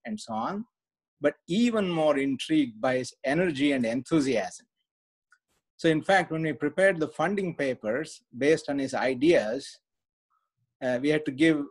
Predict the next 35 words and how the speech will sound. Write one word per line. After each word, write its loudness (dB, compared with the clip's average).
you -2
know, -2
the -6
little 0
bio 4
of 2
the -12
principal -10
investigators -6
also -2
there. -2
One 2
of 0
the 0
people 0
approving 0
this -6
proposal -4
questioned, -2
"Isn't -2
he -2
too -2
famous 0
and 0
senior -2
to -8
do -2
our 2
work 0
here?" -6
We 2
said, 4
"Wait 4
and 0
see. -6